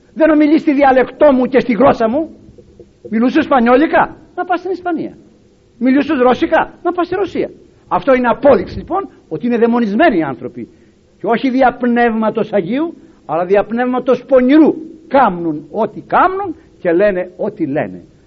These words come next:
Ας το προσέξουμε, αν θέλετε, και αυτό το μέρος.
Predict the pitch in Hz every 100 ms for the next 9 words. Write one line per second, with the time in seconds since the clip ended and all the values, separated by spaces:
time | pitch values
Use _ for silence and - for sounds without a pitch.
0 | _ _ _ - 262 320 320 - 302 -
1 | 143 139 135 135 127 123 123 120 117 123
2 | 120 107 -